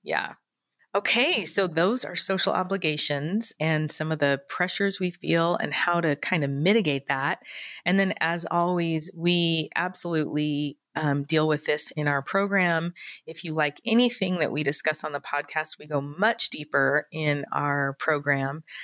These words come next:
the Whole Health Lab, and we would be so honored if, um, we were able to guide any of you through it. So we absolutely just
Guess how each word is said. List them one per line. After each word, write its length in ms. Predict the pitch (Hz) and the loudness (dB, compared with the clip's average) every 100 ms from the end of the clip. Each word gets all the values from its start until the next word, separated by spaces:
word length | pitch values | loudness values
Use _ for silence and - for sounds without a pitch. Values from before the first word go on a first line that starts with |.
| - | -8
the 60 | 151 | -4
Whole 200 | 156 151 | 0 2
Health 300 | 147 143 - | 2 -2 -2
Lab, 340 | - 80 143 - | -2 -2 -6 -6
and 480 | 147 156 151 151 151 | -2 2 2 2 0
we 140 | 151 156 | 0 2
would 180 | 151 143 | 2 0
be 120 | 151 | -2
so 260 | - 190 - | 2 2 2
honored 440 | 156 147 170 226 | 0 2 0 0
if, 420 | 147 147 - - - | -2 -2 -4 -14 -12
um, 440 | 143 139 135 135 - _ _ _ _ - | -8 -8 -8 -10 -16 _ _ _ _ -4
we 100 | 156 | 0
were 120 | 151 | 2
able 260 | 139 143 143 | 2 0 0
to 120 | 151 | 0
guide 260 | 139 135 - | 0 -2 -2
any 240 | 165 202 | 0 2
of 160 | 143 - | 2 0
you 160 | - - | -4 -2
through 300 | - 107 85 | 0 0 0
it. 180 | 69 | 0
So 320 | - 135 143 - - - - | 0 2 0 -6 -14 -16 -8
we 120 | 170 | -4
absolutely 640 | - 170 - 185 170 131 156 | 0 0 0 -4 -2 -4 -4
just 360 | 151 - - | 0 0 -2